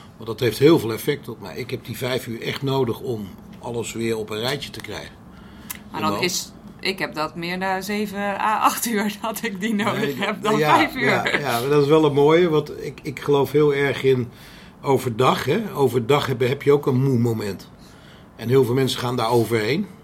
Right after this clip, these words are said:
Speaker 1: En dan wordt die moeheid, die wordt eigenlijk veel groter in de avond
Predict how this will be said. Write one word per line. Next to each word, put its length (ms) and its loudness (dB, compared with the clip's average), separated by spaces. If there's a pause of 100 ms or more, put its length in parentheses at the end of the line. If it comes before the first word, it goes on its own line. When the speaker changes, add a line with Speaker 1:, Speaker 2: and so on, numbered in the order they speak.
(200)
Speaker 1:
En 440 -10
dan 180 0
wordt 180 0
die 120 -2
moeheid, 600 4
die 120 -8
wordt 160 -4
eigenlijk 400 -6
veel 240 -2
groter 460 0
in 120 -4
de 60 -6
avond 460 -8